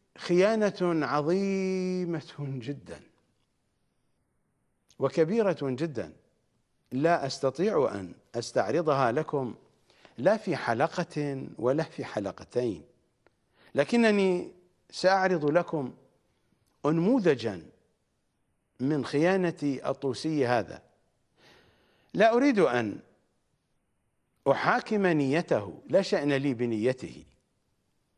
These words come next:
أكانت نيته حسنة أم كانت نيته سيئة، هذا أمر يحاسبه عليه إمام زمانه. أنا أتحدث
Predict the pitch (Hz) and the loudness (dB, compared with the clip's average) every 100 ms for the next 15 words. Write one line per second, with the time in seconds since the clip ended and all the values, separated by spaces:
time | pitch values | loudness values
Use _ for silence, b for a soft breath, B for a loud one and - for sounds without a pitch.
0 | _ _ _ _ 139 208 220 196 170 151 | _ _ _ _ -2 2 2 2 0 0
1 | 156 180 180 135 117 - - 131 - 175 | 2 2 0 -4 -4 -6 -4 -2 0 0
2 | 160 - 135 120 - _ 127 127 160 165 | 0 0 -4 -4 -10 _ -6 -2 0 0
3 | 151 131 127 131 151 143 135 113 123 135 | -2 -4 -4 0 -2 -2 -6 -4 -2 -2
4 | 151 139 143 131 - b b 214 226 196 | -2 -2 -2 -4 -6 b b -2 2 4
5 | 180 160 175 185 175 165 147 - _ b | 4 4 0 0 0 0 0 -6 _ b
6 | b b b 135 131 151 - 196 165 147 | b b b -4 0 0 0 -4 0 2
7 | 120 131 156 165 135 139 123 131 151 147 | 2 4 2 0 0 -2 -2 -2 0 -2
8 | 127 120 127 143 110 82 - _ _ _ | -2 -2 0 -2 -2 -8 -16 _ _ _
9 | _ _ _ _ _ - 196 220 151 135 | _ _ _ _ _ -4 0 2 2 0
10 | 123 208 180 160 | -2 -2 0 0